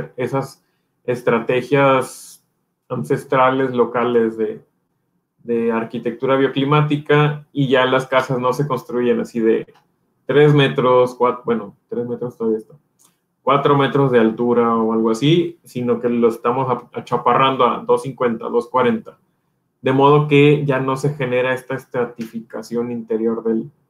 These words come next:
del aire y por lo tanto este cambio de, de temperatura del aire interior ya no está sucediendo igual, ¿no?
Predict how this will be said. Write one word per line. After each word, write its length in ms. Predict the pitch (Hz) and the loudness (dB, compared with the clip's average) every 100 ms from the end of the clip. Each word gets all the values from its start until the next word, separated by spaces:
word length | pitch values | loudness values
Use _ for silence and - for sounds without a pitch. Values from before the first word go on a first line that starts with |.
| _ _ _ - | _ _ _ -6
del 260 | 127 143 | -2 2
aire 480 | 156 160 160 175 147 | 4 4 4 0 -2
y 120 | 135 | -8
por 260 | 113 123 120 | -4 -4 0
lo 160 | 123 120 | -2 -2
tanto 520 | 123 120 127 127 113 | -6 -8 -10 -10 -10
este 320 | 113 - 117 | -14 -14 -18
cambio 400 | - 117 113 120 | -8 -6 -2 -2
de, 220 | 117 113 _ _ _ _ _ _ _ | -2 -4 _ _ _ _ _ _ _
de 140 | 123 | -2
temperatura 720 | 120 123 113 120 120 127 131 | 0 -4 0 2 2 0 0
del 140 | 127 123 | 2 4
aire 160 | 123 | 2
interior 480 | 123 127 127 139 117 | 0 -2 0 0 0
ya 180 | 113 113 | 0 0
no 140 | 117 | 0
está 220 | 113 - 110 | -2 -6 -10
sucediendo 600 | 113 113 113 117 113 117 | -10 -4 -2 -2 -2 -2
igual, 300 | 117 - 120 | -2 -4 -8
¿no? 240 | 123 | -10